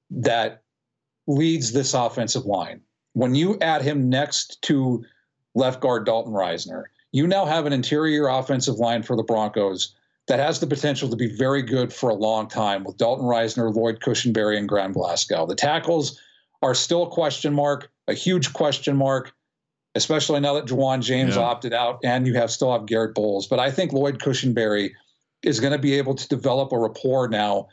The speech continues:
Speaker 1: with Drew Lock, similar to what he had with Joe Burrow. And Lloyd Cushenberry talked to the media earlier this week and compared Drew Lock to Joe Burrow with that same kind of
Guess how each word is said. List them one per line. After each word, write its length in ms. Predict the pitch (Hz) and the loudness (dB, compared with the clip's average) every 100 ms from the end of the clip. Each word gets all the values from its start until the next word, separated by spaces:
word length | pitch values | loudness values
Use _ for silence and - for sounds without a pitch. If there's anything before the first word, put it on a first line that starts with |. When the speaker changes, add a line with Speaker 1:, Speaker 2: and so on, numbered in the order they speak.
| _ _ | _ _
Speaker 1:
with 140 | 117 | -2
Drew 260 | 104 135 127 | 0 0 2
Lock, 300 | 120 120 104 | 2 0 0
similar 480 | - - 151 165 151 | 0 2 2 2 0
to 140 | 151 | -2
what 240 | 123 135 117 | -2 0 -2
he 200 | - 110 | -2 0
had 280 | 123 120 | 0 0
with 100 | 110 | -2
Joe 220 | 110 110 104 | -2 0 0
Burrow. 420 | 101 90 78 - - - - | 0 -2 -2 -6 -12 -8 -4
And 120 | 117 | 0
Lloyd 220 | 139 156 | 2 2
Cushenberry 760 | 160 156 156 139 131 127 113 117 _ _ - | 0 0 0 0 2 0 -2 -8 _ _ -2
talked 420 | 143 139 139 - _ | 0 0 -4 -12 _
to 80 | - | -4
the 100 | 127 | 0
media 540 | 120 127 127 117 104 - - _ 131 | 2 4 4 2 0 -4 -16 _ -2
earlier 340 | 127 123 113 | 2 2 2
this 240 | 107 - | 0 0
week 280 | 123 139 135 | 0 0 0
and 220 | 127 110 | 0 0
compared 600 | - 127 - 135 165 123 101 | 0 0 2 0 2 0 -2
Drew 200 | 117 107 | 0 2
Lock 440 | 104 95 - - _ | 2 -2 -6 -14 _
to 100 | - | -2
Joe 260 | 117 117 107 | 0 0 0
Burrow 320 | 104 98 90 | 0 0 0
with 180 | 92 90 | 0 0
that 160 | 113 - | -2 -2
same 300 | 127 123 117 | 0 0 0
kind 300 | 131 123 131 | 0 2 0
of 140 | - | -2